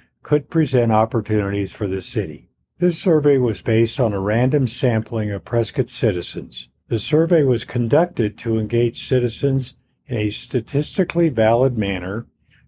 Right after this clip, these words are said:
provide benchmarking relative to cities of Prescott's size from across the nation, and to assist the City Council in upcoming strategic planning.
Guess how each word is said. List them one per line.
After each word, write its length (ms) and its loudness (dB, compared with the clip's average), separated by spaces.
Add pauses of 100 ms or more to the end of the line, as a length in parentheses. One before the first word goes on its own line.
(100)
provide 540 2
benchmarking 920 0 (220)
relative 600 2
to 160 -2
cities 480 0
of 200 -6
Prescott's 500 -2
size 560 -4 (340)
from 160 -2
across 480 2
the 120 0
nation, 580 -2 (460)
and 240 0
to 180 2
assist 500 0
the 120 0
City 320 0
Council 680 -4 (300)
in 140 -4
upcoming 560 0
strategic 760 -4
planning. 540 -8